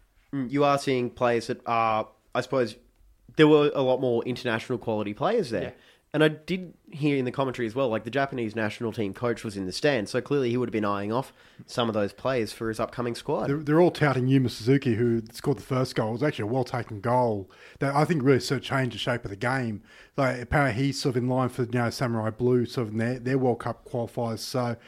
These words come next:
Speaker 3: look, you know, he, he's only nineteen years old, but, um,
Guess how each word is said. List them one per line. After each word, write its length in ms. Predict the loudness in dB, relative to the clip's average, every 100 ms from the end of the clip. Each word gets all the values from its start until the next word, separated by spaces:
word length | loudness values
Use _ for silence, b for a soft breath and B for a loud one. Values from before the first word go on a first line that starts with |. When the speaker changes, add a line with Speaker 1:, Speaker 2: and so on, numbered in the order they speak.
| B B -2
Speaker 3:
look, 160 | 2
you 220 | 0 -2 -2
know, 240 | 2 2
he, 220 | 4 2
he's 160 | 4 4
only 140 | 6
nineteen 360 | 4 2 -2 -2
years 220 | -2 2
old, 300 | 4 4 2
but, 280 | -2 -4 -4
um, 260 | -4 -4